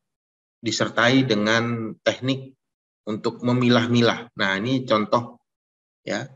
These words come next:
contoh dari saya bagaimana cara memilah suatu kalimat,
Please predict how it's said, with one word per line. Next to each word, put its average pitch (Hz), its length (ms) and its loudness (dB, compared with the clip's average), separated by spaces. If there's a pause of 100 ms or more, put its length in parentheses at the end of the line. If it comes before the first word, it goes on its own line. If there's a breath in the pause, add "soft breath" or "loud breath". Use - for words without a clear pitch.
(400)
contoh 117 640 0
dari 104 560 0
saya 107 480 2
bagaimana 107 720 -2
cara 107 320 0
memilah 110 640 -2 (960)
suatu 107 480 -4
kalimat, 107 640 0